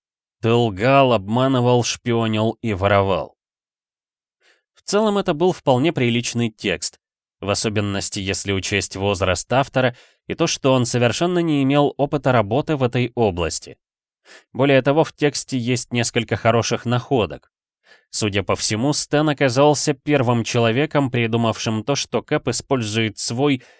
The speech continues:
неуязвимый с точки зрения копирайта, щит в качестве бумеранга, то есть оружия, которое поражает противника и возвращается к своему владельцу.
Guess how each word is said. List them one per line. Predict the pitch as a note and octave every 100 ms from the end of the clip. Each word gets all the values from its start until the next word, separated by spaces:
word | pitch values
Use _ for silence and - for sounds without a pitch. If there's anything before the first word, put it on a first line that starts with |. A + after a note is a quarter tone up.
| _ -
неуязвимый | B2+ B2+ A#2+ A2 A#2 B2+ A2+
с | G#2
точки | - G#2+ -
зрения | G2+ F#2+ G#2+ G#2 F#2+
копирайта, | F2+ F#2+ G#2+ A#2+ C3+ B2+ C3 - _ -
щит | - - F3 E3+
в | -
качестве | - C3+ C#3+ C3 C3 C3+
бумеранга, | A2+ B2 B2+ C3+ A2+ F#2 F2 E2 _ _ _ _
то | G#2
есть | F#2 -
оружия, | F#2+ A#2+ G#2+ G2+ F2
которое | F2 G2 G2
поражает | F#2 A2 A2+ G#2 F#2+ F#2+ E2+ -
противника | F#2 E2+ - A#2 A#2+ B2 C#3+ - _ -
и | D#3+
возвращается | D3+ D3 B2+ C#3 A2+ - A#2 B2 C3 -
к | C3+
своему | - A2 G2 G2
владельцу. | F2 G2+ F#2+ F2+ D2 - -